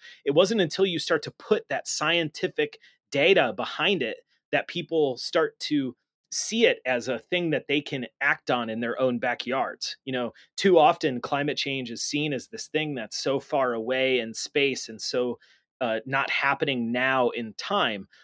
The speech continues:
What the urban heat island effect does is to really activate people in their own backyards, in their own neighborhoods, in, in taking direct climate action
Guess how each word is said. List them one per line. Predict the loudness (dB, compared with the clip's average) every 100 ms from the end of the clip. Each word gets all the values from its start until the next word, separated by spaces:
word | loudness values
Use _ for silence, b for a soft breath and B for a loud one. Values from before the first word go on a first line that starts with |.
| b
What | 0
the | 2
urban | 2 2
heat | 0 -2 0
island | 2 0 -2
effect | -2 -4 -4
does | -4 -4 -6
is | -10
to | -8
really | -2 0 0 0
activate | -2 -2 -2 -4 -6 -6
people | -6 -4 -2 -4
in | -4 -4
their | -6 -2
own | 0 2 2 0
backyards, | -2 -2 0 0 0 -6
in |
their | -10 -6
own | -2 -2 -2
neighborhoods, | -2 -2 -4 -4 -4 -10 b b b -4
in, | -2 0 -4 _ _ -6
in | -6
taking | -2 -2 0 -4 -4
direct | -8 -4 -4 -4 -8
climate | -6 -6 -6
action | -6 -6 -4 -2 -4